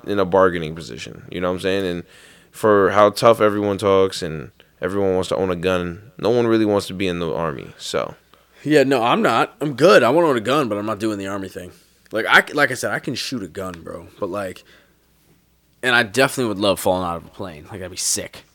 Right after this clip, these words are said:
Speaker 2: <laughs> But, like, f-, fighting on the front lines where there's, like, <coughs> active gunfire where I'm getting off
Speaker 1: I mean
Speaker 2: towards my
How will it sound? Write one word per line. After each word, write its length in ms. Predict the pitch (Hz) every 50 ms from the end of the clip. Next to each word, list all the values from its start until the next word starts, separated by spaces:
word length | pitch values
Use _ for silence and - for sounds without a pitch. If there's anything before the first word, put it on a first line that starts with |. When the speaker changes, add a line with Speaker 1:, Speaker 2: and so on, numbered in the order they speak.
| _ _ _ _ _ _ _
Speaker 2:
<laughs> 60 | 107 104 92 90 - - - - - - - - - 101 - -
But, 280 | - 117 107 98 - _ _ _ _ _ _ _ _ _ _ _ _ _ _ _ _ _ _ _ _ _ _ _ _ _ _ _ _ _ _ _ _ _ _ _ _ -
like, 220 | 95 90 76 73
f-, 380 | - - - - - - - - _ _ _ _ _ _ _ _
fighting 420 | - - - 110 110 117 120 127 127
on 60 | 120
the 60 | 110
front 260 | - - - 113 107 98
lines 380 | 104 104 107 107 110 113 107 104
where 180 | 85 92 95
there's, 240 | 98 101 107 104 98
like, 240 | 101 92 87 85 - -
<coughs> 60 | _
active 460 | - 98 104 - _ - 113 95 80
gunfire 720 | 78 - 98 101 101 - - 104 104 107 110 113 120 123 - _ _ _
where 160 | 95 98 95
I'm 160 | 95 101 101
getting 260 | 98 104 101 101 98 98
off 360 | 95 92 98 120 - - - _ _ _ _ _
Speaker 1:
I 80 | - 208
mean 180 | 185 180 170 -
Speaker 2:
towards 220 | 123 120 113 113
my 440 | 117 110 104 104 107 107 107 110 107